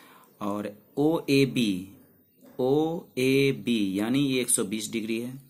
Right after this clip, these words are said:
ये कितना डिग्री है? एक सौ बीस डिग्री है।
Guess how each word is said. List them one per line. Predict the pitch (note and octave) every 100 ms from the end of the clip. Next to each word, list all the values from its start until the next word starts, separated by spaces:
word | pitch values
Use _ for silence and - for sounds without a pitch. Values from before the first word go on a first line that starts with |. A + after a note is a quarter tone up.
| _ - G#2
ये | G#2+
कितना | G#2+ A2+ A#2
डिग्री | A#2+ A#2
है? | C3+
एक | - G#2+
सौ | - D#3 G3+ - _ _ _ -
बीस | G2 G#2
डिग्री | G#2 G#2 A2
है। | G#2+ A#2+